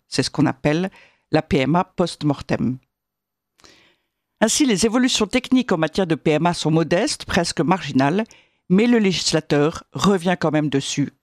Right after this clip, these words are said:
dans un objectif sociétal. Et le processus est donc à chaque fois le même, puisqu'il a été défini en deux mille onze, avec ces états généraux de la bioéthique, organisés à chaque fois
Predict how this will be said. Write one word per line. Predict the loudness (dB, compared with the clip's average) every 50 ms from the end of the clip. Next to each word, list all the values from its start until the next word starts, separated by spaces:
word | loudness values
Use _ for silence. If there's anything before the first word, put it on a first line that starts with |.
| _ _
dans | -2 0 0 0 0 0
un | 0 0
objectif | -2 -2 -4 -8 -8 -6 -6 -4 0
sociétal. | 0 0 0 0 -4 -6 -2 -2 -2 -2 -2 -4 -10 _ _ _ _ _ _ _ _ _ _ _ _ _ _ _ _ _ _ _ _ _ _ _ _ _ _ _ _ -20 -20 -20 -20 -20 -20 -20 _ _ _ _ 0
Et | 2 2
le | 2 0
processus | -2 -2 -2 -2 0 -2 -2 0 -2 0 0 0
est | 0
donc | 0 -2 -2 -2
à | -4
chaque | -2 -2 -4 -4 -4
fois | -2 0 0
le | 2 2
même, | 2 2 2 0 0 -4 -6 -8 _ _ _ _ _
puisqu'il | 0 0 0 0 0 0 0
a | 0
été | 0 0 -2 0
défini | 0 0 -2 0 0 2 2 4 2
en | 2 0
deux | 0 0
mille | 2 2 2 4 4
onze, | 4 2 2 0 -2 -4 -6 -8 _ _ _ _ _ _ _ -2
avec | -2 -2 -2 0
ces | 0 0 0 2 0
états | 0 0 -2 0
généraux | 0 0 0 0 0 0
de | 0 0
la | 0
bioéthique, | 0 0 0 0 0 -2 -2 -2 -4 -4 -4 -10 -16 _ _ _
organisés | -2 -2 0 -2 0 0 0 0 0 0 -2
à | -2 -2
chaque | -2 -2 -4 -4 -4
fois | -4 -2 -2 -2 -2